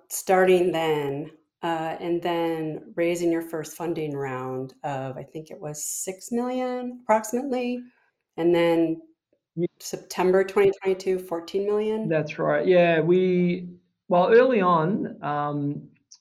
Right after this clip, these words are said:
Speaker 2: we, we got a grant. That, that was our first major
Speaker 1: Mm-hmm.
Speaker 2: funding round. Um, and it was about a,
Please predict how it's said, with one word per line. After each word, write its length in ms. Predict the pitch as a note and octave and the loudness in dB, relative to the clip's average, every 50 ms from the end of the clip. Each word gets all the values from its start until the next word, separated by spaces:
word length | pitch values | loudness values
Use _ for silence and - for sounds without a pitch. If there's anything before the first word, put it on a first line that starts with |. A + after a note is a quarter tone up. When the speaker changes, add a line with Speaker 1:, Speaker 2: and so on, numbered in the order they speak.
| _ _ - | _ _ -6
Speaker 2:
we, 240 | D#3+ D3+ D3+ D3 - | -2 -2 -2 -2 -2
we 160 | - E3 D#3+ | -2 -2 -2
got 160 | - E3 E3 | 0 0 0
a 40 | D#3 | -2
grant. 540 | C#3 A#2 C3+ C3 C3+ C3+ C3+ - - - _ _ | -2 -2 -2 -2 -2 -4 -6 -10 -16 -18 _ _
That, 160 | - D3+ D3 | -4 -4 0
that 100 | D#3 E3+ | 0 2
was 140 | G3 F#3 D3+ | 2 2 2
our 160 | D#3 D3 C3+ - _ | 0 -2 -2 -4 _
first 280 | - D3+ D3+ D3 - C#3+ | -2 0 0 0 0 -4
major 240 | C#3+ C3+ C3+ C3+ C#3 C#3 D3+ E3 | -8 -6 -6 -6 -8 -8 -8 -6
Speaker 1:
Mm-hmm. 460 | C#3 C3+ C3+ C3+ C3 C3 C3+ - - - | -4 -2 -2 -2 -2 -4 -6 -8 -14 -10
Speaker 2:
funding 340 | - C3 C3 C3+ C3 C3 C3 | -8 -8 -6 -4 -4 -4 -6
round. 520 | B2+ B2+ B2+ B2+ B2+ B2+ B2+ B2+ B2+ B2 - | -6 -6 -8 -8 -8 -10 -10 -12 -14 -16 -16
Um, 380 | - B2+ B2+ B2+ B2+ B2 B2+ - | -14 -12 -10 -10 -8 -10 -10 -10
and 280 | C#3+ C#3+ C#3+ C#3 - - | -8 -8 -8 -8 -8 -8
it 80 | D3+ | -6
was 140 | D3 C#3+ C3+ | -6 -6 -4
about 200 | C#3+ D3 D3 D3 | -4 -2 -2 -2
a, 140 | C#3 B2 | -2 -4